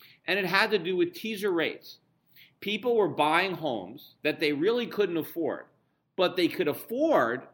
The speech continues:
to make the payments on the teaser rate. They had an introductory rate for the first couple of years. They had very low payments. Now, after a couple of years, the prices were gonna reset, or the rates would reset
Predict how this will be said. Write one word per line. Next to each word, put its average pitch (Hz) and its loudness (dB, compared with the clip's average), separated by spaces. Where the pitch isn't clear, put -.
to 175 -4
make 170 2
the 170 -4
payments 175 -4
on 151 -2
the 160 -2
teaser 180 -6
rate. 117 -4
They 120 -4
had 156 2
an 151 -4
introductory 196 -2
rate 147 0
for 139 -14
the 135 -6
first 185 -6
couple 202 0
of 196 -2
years. 143 0
They 160 2
had 160 0
very 156 4
low 139 -2
payments. 117 -8
Now, 160 4
after 214 2
a 180 0
couple 165 -2
of 135 -2
years, 123 -4
the 165 -2
prices 170 0
were 143 -4
gonna 139 -4
reset, 147 0
or 143 0
the 143 -4
rates 185 -4
would 139 -10
reset 123 -6